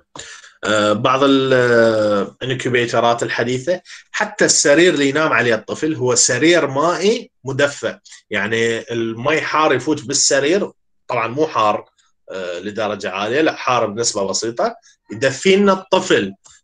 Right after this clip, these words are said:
هذه مثلها أكو الانفانت وورمر. الانفانت وورمر غير جهاز،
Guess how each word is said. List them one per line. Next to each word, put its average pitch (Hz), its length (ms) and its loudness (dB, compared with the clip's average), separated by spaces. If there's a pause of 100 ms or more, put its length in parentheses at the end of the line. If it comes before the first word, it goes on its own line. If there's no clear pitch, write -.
(120)
هذه 190 240 2
مثلها 185 480 0
أكو 156 160 -4
الانفانت 185 600 -4
وورمر. 170 460 -2 (120)
الانفانت 143 540 -8
وورمر 135 360 -2
غير 127 200 -2
جهاز، 113 600 -6